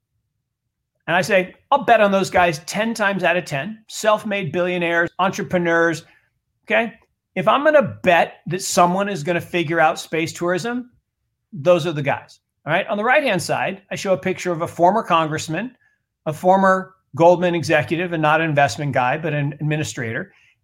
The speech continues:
and a former author. Probably not gonna bet on those three. Now, doesn't mean they're not nice people, but them coming into the spac space is not surprising. Why? Because when something gets hot, when something gets bubbly,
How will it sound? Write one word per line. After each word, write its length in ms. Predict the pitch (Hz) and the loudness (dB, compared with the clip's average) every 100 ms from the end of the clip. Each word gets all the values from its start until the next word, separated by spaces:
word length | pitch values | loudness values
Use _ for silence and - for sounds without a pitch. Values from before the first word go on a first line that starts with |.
| - | -2
and 160 | 196 | 2
a 80 | 202 | 2
former 360 | 202 220 214 175 | 4 4 6 6
author. 380 | 170 - - - _ _ _ _ _ _ _ _ _ _ _ | 6 2 -8 -18 _ _ _ _ _ _ _ _ _ _ _
Probably 240 | - - 466 | -10 -8 -8
not 200 | - 320 | -8 -8
gonna 140 | 339 | -6
bet 200 | 320 320 | 0 2
on 140 | 240 | 2
those 220 | 156 131 107 | 0 -2 -6
three. 280 | 131 - _ _ _ - | -16 -20 _ _ _ 0
Now, 240 | 240 147 | 0 0
doesn't 220 | - 269 254 | 0 2 2
mean 80 | |
they're 100 | 233 | 2
not 160 | 202 185 | 2 2
nice 200 | 180 - | 2 0
people, 520 | 180 143 185 254 - _ - | -2 -2 -2 -6 -10 _ -6
but 180 | 202 - | -6 -4
them 600 | 170 147 240 277 233 214 | -6 -2 0 2 0 -2
coming 360 | - 220 220 220 | -2 -2 0 -2
into 160 | 196 | -4
the 60 | 180 | -4
spac 400 | - - 165 196 | -4 0 0 0
space 400 | - 170 160 156 | -4 -4 -2 -4
is 120 | 165 | -4
not 220 | 151 110 | -4 -6
surprising. 540 | - 185 202 214 160 156 | -8 -8 -6 -4 -4 0
Why? 300 | 233 180 - _ _ _ _ _ | 2 2 -4 _ _ _ _ _
Because 200 | 190 196 | -6 -2
when 100 | 214 | -2
something 440 | - 262 294 294 240 | 2 2 2 0 0
gets 200 | 220 - | 0 -2
hot, 520 | - 190 147 - - _ _ - | -2 0 0 -2 -20 _ _ -4
when 100 | 190 | -2
something 480 | 185 233 247 269 240 | 2 2 2 2 4
gets 340 | 214 208 - _ _ - | 4 2 -4 _ _ -12
bubbly, 1120 | 113 104 160 170 156 160 143 123 117 180 | -6 2 4 6 4 2 2 -2 -6 -12